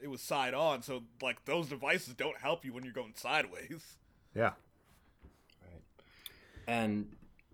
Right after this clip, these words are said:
Speaker 3: one other thing is that I, I did read a very good article on racing reference dot info from a nascar man who you also may know from his, uh, from his documentaries that he posts on YouTube, um, who wrote about how Ryan Newman's been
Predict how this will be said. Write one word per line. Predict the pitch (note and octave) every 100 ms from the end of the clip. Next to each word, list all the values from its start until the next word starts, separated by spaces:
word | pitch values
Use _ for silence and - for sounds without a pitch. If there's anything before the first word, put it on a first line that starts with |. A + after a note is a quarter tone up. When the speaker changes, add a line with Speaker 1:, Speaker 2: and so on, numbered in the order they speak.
| -
Speaker 3:
one | C3 C3+ C#3+ C#3
other | A#2 G#2
thing | E2 F#2+ E2+ E2
is | D#2 -
that | F#2 D#2
I, | D2+ D2+ D2 - - - -
I | F#2
did | G2 F#2+ E2+
read | F2+ E2+
a | D#2+
very | D2+ F#2 F#2 F2 -
good | F#2 F2
article | E2 E2+ E2 - E2 D#2
on | D2+ D2 C#2
racing | F#2+ F2 - E2+
reference | D#2+ D#2 E2+ D#2
dot | F2+ D#2+
info | D#2+ D#2+ F2+ D2+ D2
from | - D#2+
a | D2+ D2+ E2+
nascar | G2+ G#2 - F2+ D#2+
man | D#2+ E2
who | F#2+
you | G2+ B2
also | D3+ F#3 C#3
may | G#2
know | F#2+ F#2 F#2
from | - G2 E2+
his, | D#2+ F2
uh, | E2+ D#2+ D#2
from | - E2
his | D#2+ -
documentaries | - F#2+ F2 F2 F2 F2 E2+ F2 E2
that | D#2+
he | D#2
posts | - F2+ -
on | E2 D2+
YouTube, | F#2+ G2+ - E2 D2+ - - - - - - D2
um, | D2+ C#2 C#2+ D2 -
who | - F#2 E2+ D#2+ - -
wrote | G2+ G2+
about | F2+ F2+ F2
how | F#2 F2
Ryan | F#2+ A#2 G#2+
Newman's | G2 F#2+ F2+
been | - F2